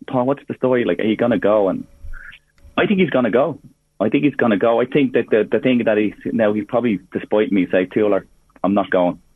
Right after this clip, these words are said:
just because <laughs> you said it on radio. Uh, but, um, I think he's gonna go. I mean, there's a, you know, I, I, I, this thing that he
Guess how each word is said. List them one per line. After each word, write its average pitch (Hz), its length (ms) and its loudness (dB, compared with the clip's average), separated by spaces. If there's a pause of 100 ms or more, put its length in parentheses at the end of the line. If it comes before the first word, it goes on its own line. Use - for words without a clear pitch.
(180)
just 135 220 0
because 107 320 -2
<laughs> - 40 -2
you 147 100 2 (100)
said 160 100 0
it 123 60 -4
on - 240 -2 (100)
radio. 117 480 -2 (400)
Uh, 120 280 2 (600)
but, 135 260 0
um, 123 500 0 (380)
I 123 120 0
think 185 200 -10
he's 170 140 -8
gonna 127 240 -2
go. 143 380 -2 (880)
I 127 120 0
mean, 147 200 2
there's 139 280 0
a, 123 480 -4
you 123 140 -2
know, 117 160 4
I, 127 40 2
I, 135 260 0
I, 135 100 2 (220)
this 143 360 0
thing 139 200 0
that 120 120 0
he 113 220 -2